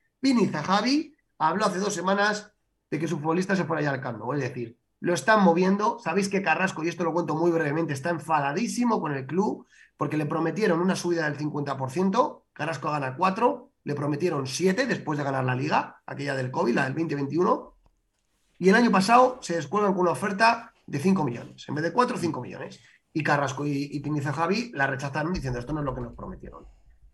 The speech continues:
Desde entonces, ahí se ha quedado el tema. Y el club, no, evidentemente, con el rendimiento de Carrasco, cualquiera le ofrece más. Y el jugador está hasta las narices,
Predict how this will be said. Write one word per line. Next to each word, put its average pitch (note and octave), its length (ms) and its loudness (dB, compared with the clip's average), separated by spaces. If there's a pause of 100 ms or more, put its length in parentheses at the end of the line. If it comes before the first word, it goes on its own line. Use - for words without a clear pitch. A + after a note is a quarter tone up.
(100)
Desde F#3 200 2
entonces, A#3+ 460 2
ahí F3+ 120 4
se E3+ 120 -4
ha B2+ 60 -2
quedado A#2+ 280 -6
el F#2+ 80 -12
tema. B2+ 460 -10
Y D3+ 100 -2
el C#3 140 0
club, F#3+ 320 0
no, D#3 300 2
evidentemente, C3 500 -2
con A2 100 -8
el A2 60 -12
rendimiento A#2+ 400 -4
de C3 40 -8
Carrasco, C#3 380 -4
cualquiera C#3 280 -4
le C#3 80 -2
ofrece G#2 260 -10
más. D#3+ 300 -4 (640)
Y C3+ 80 -4
el A#2+ 60 -2
jugador B2 500 -2 (160)
está F#3+ 440 -4
hasta C3 220 -8
las A2+ 140 -8
narices, D#3+ 600 -4